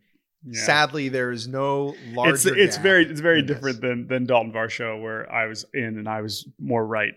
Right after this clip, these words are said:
Speaker 1: This one, it's like, "Come on, Willie, I believe in you." But whatever, he'll be in Scranton, hopefully raking. All right, the last move we have to talk about is a trade that most people saw and said, "Who cares?" Lucas Luetge was D F A'd by the Yankees, and about a week later, he was traded to the Braves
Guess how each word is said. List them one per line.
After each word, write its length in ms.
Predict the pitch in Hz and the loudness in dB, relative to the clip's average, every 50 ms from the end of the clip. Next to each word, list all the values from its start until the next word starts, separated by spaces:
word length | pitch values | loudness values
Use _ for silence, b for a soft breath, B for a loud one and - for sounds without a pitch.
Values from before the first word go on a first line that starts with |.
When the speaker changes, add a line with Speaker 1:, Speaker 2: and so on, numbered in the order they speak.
| - 127 | -8 -8
Speaker 1:
This 240 | 123 123 117 - 120 | -8 -6 -6 -6 -6
one, 160 | 117 110 110 | -6 -6 -6
it's 160 | 107 - - | -8 -10 -10
like, 140 | 107 107 - | -6 2 6
"Come 140 | - 208 208 | 8 8 8
on, 160 | 180 160 147 | 8 8 6
Willie, 200 | 151 143 139 135 | 8 8 8 6
I 80 | 131 | 6
believe 300 | 131 135 131 135 131 120 | 4 2 2 0 0 0
in 60 | 117 120 | -2 -6
you." 200 | 117 113 110 - _ - | -8 -8 -10 -12 _ -6
But 180 | 117 113 - | -6 -6 -4
whatever, 240 | - 113 107 104 110 | -4 -4 -4 -4 -2
he'll 120 | 120 135 | -4 -2
be 140 | 139 135 139 | 2 4 4
in 80 | 127 113 | 2 2
Scranton, 480 | - - 131 120 110 107 104 104 101 - - - | 2 2 4 4 4 4 0 -6 -14 -16 -14 -10
hopefully 300 | 110 113 110 - 117 101 | -8 -8 -8 -8 -8 -8
raking. 300 | 98 104 110 - - - _ B B B B B B | -8 -8 -10 -12 -14 -20 _ B B B B B B
All 80 | 170 | 4
right, 80 | 165 165 | 4 4
the 60 | 175 | 4
last 280 | 190 226 226 233 - - | 4 6 6 6 4 4
move 140 | 202 175 151 | 4 4 6
we 60 | 156 | 4
have 80 | 135 - | 2 0
to 80 | - | -2
talk 180 | 123 120 110 - | -4 -4 -4 -4
about 280 | 110 107 107 104 - _ _ b b b b b b b b | -6 -8 -8 -8 -10 _ _ b b b b b b b b
is 160 | 165 151 147 | 4 4 4
a 120 | 156 147 | 4 0
trade 400 | 143 - - 190 185 180 175 156 | 2 2 4 4 6 6 6 4
that 120 | 156 156 151 | 2 0 0
most 240 | 180 185 180 - - | 0 0 0 0 -2
people 180 | - - 143 | -4 -2 -2
saw 220 | 139 - 139 123 120 | 0 4 4 4 4
and 140 | 117 113 110 | 2 -2 -8
said, 180 | - 123 117 | -8 -8 -8
"Who 100 | 117 117 | -8 -8
cares?" 260 | - 104 107 - - - b b b b b b | -10 -10 -12 -12 -14 -16 b b b b b b
Lucas 340 | 156 185 202 214 202 185 - | 6 6 6 6 4 4 4
Luetge 280 | 196 185 - 190 175 | 2 2 2 2 2
was 140 | 165 156 139 | 2 2 2
D 80 | 147 156 | 2 0
F 140 | 147 - 147 | 2 2 2
A'd 300 | 139 135 135 135 117 - | 4 4 4 2 2 0
by 240 | 131 127 127 123 123 | 2 2 2 2 2
the 140 | 117 117 117 | -2 -6 -8
Yankees, 680 | 120 139 147 151 151 147 - 151 147 143 143 131 - - _ | -6 -4 -4 -4 -4 -4 -6 -8 -6 -6 -6 -8 -8 -10 _
and 420 | - 135 123 120 120 117 117 117 117 - | -6 -6 -4 -4 -4 -6 -8 -8 -8 -8
about 240 | 135 123 127 120 120 | -6 -4 -2 -2 -2
a 40 | 120 | 0
week 240 | 147 156 151 151 139 | -2 -2 -2 -2 -2
later, 320 | 135 127 123 123 120 120 | 0 0 0 0 -2 -4
he 120 | 104 117 117 | -6 -10 -10
was 120 | 113 110 | -10 -10
traded 480 | - - - 123 120 117 113 113 - _ | -10 -6 -4 -4 -4 -4 -6 -10 -12 _
to 220 | - - - 226 254 | -12 -8 -6 -4 -4
the 80 | 262 214 | -4 -4
Braves 680 | 160 170 180 180 180 180 185 185 185 180 - - - | -4 -2 -2 -2 -2 -2 -4 -4 -6 -6 -10 -14 -16